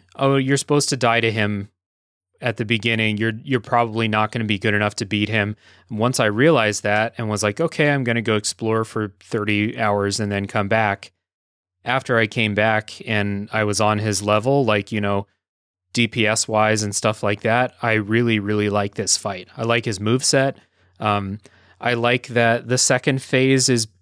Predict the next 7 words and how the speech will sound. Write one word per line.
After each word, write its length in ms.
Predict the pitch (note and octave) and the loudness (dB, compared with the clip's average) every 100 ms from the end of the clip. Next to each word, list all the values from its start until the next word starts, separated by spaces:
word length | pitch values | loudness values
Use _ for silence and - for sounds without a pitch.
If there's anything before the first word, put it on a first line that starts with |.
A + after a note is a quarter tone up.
| _ | _
basically 580 | C3+ C#3 - C#3 - C#3 | 0 2 2 -2 0 0
the 120 | B2+ | 2
same, 520 | B2 - B2+ D#3 F#3+ F#3 _ | 0 2 2 2 0 -4 _
but 160 | B2 A#2+ | 0 0
with, 480 | A#2+ C3+ - - - _ | 2 -2 -2 -12 -20 _
you 140 | C#3 B2 | -4 -2
know, 320 | A#2 A2 | 2 0